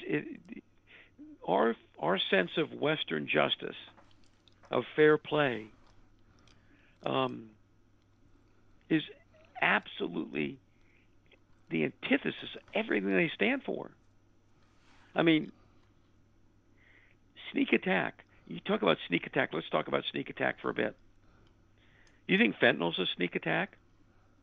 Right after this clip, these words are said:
Do you think covid is a sneak attack? Do you think it's a sneak attack to, to, to put thousands of Chinese agents in our country, in the government, in industry,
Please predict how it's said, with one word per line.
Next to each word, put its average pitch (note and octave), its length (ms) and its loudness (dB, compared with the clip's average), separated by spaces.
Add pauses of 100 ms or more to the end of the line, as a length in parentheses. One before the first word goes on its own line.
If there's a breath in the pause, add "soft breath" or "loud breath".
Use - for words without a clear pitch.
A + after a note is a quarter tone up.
(120)
Do - 80 -2
you A#2+ 60 -2
think D3 160 0
covid C3+ 360 4
is D#3+ 120 2
a D#3+ 80 -4 (120)
sneak E3 200 0
attack? D#3 420 -2 (1000 loud breath)
Do - 80 4
you G3 60 6
think G3 200 4
it's F3+ 140 -2
a C#3 80 -4 (100)
sneak - 200 2
attack C3 500 0 (400 soft breath)
to, - 220 2 (100)
to, D3 160 0 (280)
to C#3 80 -2
put - 320 2 (480 loud breath)
thousands E3+ 560 2
of C#3 140 -4
Chinese F3 520 0
agents E3+ 440 2 (120)
in D3 160 0
our D#3+ 100 0
country, F3+ 480 0 (300 loud breath)
in D#3 180 4
the C#3 60 2
government, E3 500 2 (500 soft breath)
in D3+ 200 2
industry, G#2+ 720 2